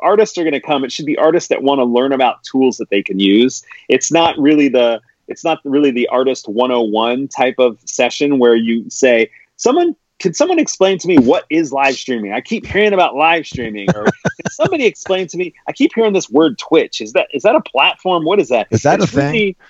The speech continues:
Speaker 1: yeah, it's really for, for people who are more engaged than, than just the one oh one. We're heavily involved with C D Baby. They're a client of ours. We've been working with them on programming the D I Y Musician Conference. Um, and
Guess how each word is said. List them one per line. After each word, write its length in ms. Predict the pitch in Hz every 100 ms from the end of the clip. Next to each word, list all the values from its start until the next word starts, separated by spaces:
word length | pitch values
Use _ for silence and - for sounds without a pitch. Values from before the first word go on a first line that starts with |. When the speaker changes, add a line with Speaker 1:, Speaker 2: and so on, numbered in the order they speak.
| _ _ -
Speaker 1:
yeah, 180 | 202 160
it's 140 | -
really 300 | 190 262 226
for, 260 | - 175 156 _
for 120 | 160
people 300 | 175 180 160
who 120 | 143
are 120 | 139 123
more 240 | 147 143 151
engaged 720 | 131 107 135 147 139 - - 113
than, 320 | 127 123 120 120
than 240 | 120 120
just 280 | 123 135 -
the 80 | 117
one 200 | 123 120
oh 80 | 113
one. 400 | 110 135 156 170 - _
We're 200 | 127 180
heavily 400 | 180 165 156 156
involved 500 | 131 110 123 127 117
with 180 | 107 98
C 200 | - 127
D 100 | 147
Baby. 240 | 151 160
They're 160 | 143 113
a 60 | 123
client 380 | - 143 151 143
of 100 | 143
ours. 300 | 151 147 139
We've 120 | 135
been 140 | 120 117
working 240 | 131 131
with 140 | 117 135
them 120 | 135
on 140 | 113
programming 480 | 104 123 120 120 117
the 60 | 104
D 160 | 120
I 100 | 131
Y 220 | 117 117 120
Musician 440 | 110 120 - 107
Conference. 680 | - 139 135 143 131 127 - - - - -
Um, 380 | 120 113 113 - _ _
and 440 | 127 127 123 120